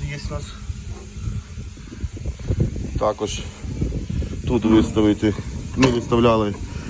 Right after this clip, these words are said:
на третє ділення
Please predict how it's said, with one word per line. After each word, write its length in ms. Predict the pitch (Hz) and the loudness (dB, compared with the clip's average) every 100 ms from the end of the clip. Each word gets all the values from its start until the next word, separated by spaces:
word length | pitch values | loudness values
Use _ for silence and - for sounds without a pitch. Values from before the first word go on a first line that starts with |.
| - - | -4 4
на 180 | 107 | 4
третє 420 | 101 127 131 151 160 - - - - - - - - - - - - - - - - - - - - - - - - - - - - - - | 6 6 6 4 0 -4 -12 -12 -12 -12 -12 -12 -12 -14 -12 -12 -12 -16 -16 -18 -18 -18 -18 -18 -18 -18 -18 -18 -18 -18 -18 -18 -18 -16 -12
ділення 580 | 123 127 139 139 139 | -8 -6 -4 -2 -2